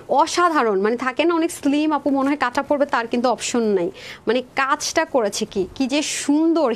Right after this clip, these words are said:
হিজাবিয়ানদেরকে যে কি দারুণ লাগবে একবার চিন্তা করেন যে হিজাবিয়ান আপুদেরও নিশ্চিন্ত। হাতার মধ্যে ঠিক যেরকম চিকেন কারি ওয়ার্ক, দামানে ওয়ার্ক, মানে কোনো একটা অংশ কিন্তু বাদ নেই। খেয়াল করেছেন ফিনিশিং লাইন, বোরিং ওয়ার্ক,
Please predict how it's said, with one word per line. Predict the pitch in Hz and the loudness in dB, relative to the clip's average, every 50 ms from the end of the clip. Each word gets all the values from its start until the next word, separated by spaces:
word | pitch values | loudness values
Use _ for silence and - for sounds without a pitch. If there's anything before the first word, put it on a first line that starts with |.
| - | 0
হিজাবিয়ানদেরকে | - 247 226 269 277 277 247 311 311 311 311 294 311 294 - - 302 | -2 0 2 0 0 0 0 0 0 2 2 0 0 0 0 -2 -2
যে | 262 320 - | -2 -2 -2
কি | - - | -4 -4
দারুণ | 285 240 208 247 233 220 226 240 277 294 277 | -4 -2 0 2 2 2 2 2 2 0 2
লাগবে | 262 240 226 220 233 220 247 | 2 0 0 0 0 0 0
একবার | 233 208 214 226 | 0 0 -2 -2
চিন্তা | 226 - 277 277 277 269 | 0 0 0 2 2 2
করেন | 254 240 226 277 415 440 - - - - - - - | 2 2 2 0 0 -2 -6 -10 -16 -16 -14 -6 -4
যে | 220 247 - | -2 0 2
হিজাবিয়ান | - 269 247 294 320 311 320 370 381 | 0 2 4 2 2 4 4 4 4
আপুদেরও | 359 320 - - 294 302 302 302 | 4 2 2 0 0 0 2 2
নিশ্চিন্ত। | 285 285 277 - - 269 233 | 0 0 -2 -2 -2 -2 -2
হাতার | 240 220 - 240 233 - 277 285 | -2 -2 -2 -2 0 0 0 0
মধ্যে | 302 302 311 277 277 320 | 2 0 0 0 -2 -2
ঠিক | - 339 285 | 0 -2 0
যেরকম | 233 254 269 269 269 302 302 | 2 2 0 0 0 0 -2
চিকেন | 277 - - - - 254 262 254 | -2 -4 -4 -2 -2 -2 0 0
কারি | 247 269 269 285 | 0 0 0 0
ওয়ার্ক, | 277 240 220 220 254 254 254 262 262 277 277 269 - | 0 0 0 2 2 2 2 2 0 0 -2 -4 -2
দামানে | 214 226 226 233 240 254 262 269 269 | 0 0 2 2 2 0 2 2 0
ওয়ার্ক, | 269 254 240 233 240 247 254 262 262 277 277 - | 0 0 2 2 2 2 2 2 0 0 0 0
মানে | 240 226 240 247 254 - - - - - - | 0 0 0 0 -2 -4 -10 -16 -18 -10 -4
কোনো | - 269 277 285 302 | -2 0 2 2 2
একটা | 302 302 302 - 330 | 0 0 0 -2 -2
অংশ | - - 247 262 269 247 - 285 | 0 2 0 0 0 0 -2 0
কিন্তু | 262 294 277 302 | 0 0 0 0
বাদ | 226 220 226 220 208 196 | 2 2 2 2 2 2
নেই। | 220 220 190 | 2 0 0
খেয়াল | - - 247 247 254 | 0 -2 -2 -2 0
করেছেন | 247 - 320 320 320 - 302 247 196 202 - - | 0 0 0 0 0 0 -2 -2 -2 -4 -8 -6
ফিনিশিং | - - 269 277 277 - - 302 285 285 | -2 -2 0 0 0 0 0 0 2 2
লাইন, | 233 202 196 208 214 220 226 220 214 202 | 2 2 2 4 4 4 4 2 0 0
বোরিং | 190 196 214 220 240 247 254 240 240 | 0 0 0 0 2 0 0 0 2
ওয়ার্ক, | 240 240 240 240 240 240 | 2 2 4 2 2 0